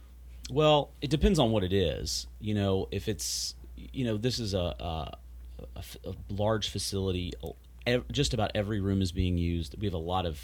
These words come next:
technical things that happen. Um, like I said, we have a great tech director, but if he is in, in a worship service or getting ready for a worship service, a lot of times I get tapped because <laughs> of, of my, my background and my expertise.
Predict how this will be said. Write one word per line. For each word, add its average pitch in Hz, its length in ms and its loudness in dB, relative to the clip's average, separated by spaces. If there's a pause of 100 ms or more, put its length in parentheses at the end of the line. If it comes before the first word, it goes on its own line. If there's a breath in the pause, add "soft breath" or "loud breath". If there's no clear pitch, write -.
(160)
technical 98 640 0
things 92 340 0
that - 120 -2
happen. 90 500 -2 (520 loud breath)
Um, 90 200 0
like 98 160 -2
I 101 40 -2
said, 98 160 -2
we 101 60 4
have 87 80 -2
a 85 40 -4
great 113 300 2
tech - 260 -2
director, 95 560 -2 (360 loud breath)
but 92 280 0 (240)
if 98 140 -2
he 123 180 2
is 110 240 2 (160)
in, 98 420 2
in 101 100 0
a 92 60 2
worship 98 440 0
service 101 500 2
or 85 100 -2
getting 98 200 2
ready 104 180 2
for 98 200 0
a 98 40 2
worship 95 380 0
service, 92 400 -2
a 92 60 -4
lot 98 180 0
of 92 60 -2
times 90 260 -2
I 95 100 0
get 92 320 2
tapped - 540 4
because 107 400 0
<laughs> - 60 -4
of, 151 120 2 (100)
of 131 140 2
my, 123 300 6 (360 loud breath)
my 117 180 4
background 104 440 4
and 98 80 4
my 110 180 4
expertise. 101 560 -2